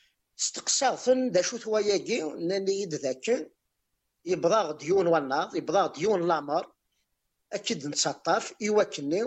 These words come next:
ur tettaweḍ ara ɣer umkan n tigawt, anda ara d-tili laktiviti. Adabu azzayri la d-yeqqar, argaz-agi ur ilaq ara ad teǧǧem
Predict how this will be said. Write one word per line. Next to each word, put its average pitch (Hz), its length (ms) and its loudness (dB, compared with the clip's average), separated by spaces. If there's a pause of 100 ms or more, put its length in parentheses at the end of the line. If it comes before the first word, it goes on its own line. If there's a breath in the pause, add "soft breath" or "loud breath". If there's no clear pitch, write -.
(120)
ur 180 60 0
tettaweḍ 180 500 0 (100)
ara 185 180 2 (360)
ɣer 156 120 2 (160)
umkan 156 400 0
n 151 80 -2
tigawt, 131 580 -4
anda 147 380 -2
ara 156 160 4
d-tili 131 320 -2
laktiviti. 143 760 -8 (1000)
Adabu 180 360 2 (120)
azzayri 165 500 -2
la 196 140 2
d-yeqqar, 185 520 -6 (300)
argaz-agi 165 560 0
ur 202 160 2
ilaq 175 340 -2
ara 202 140 2 (220)
ad 180 120 -6
teǧǧem 170 460 -2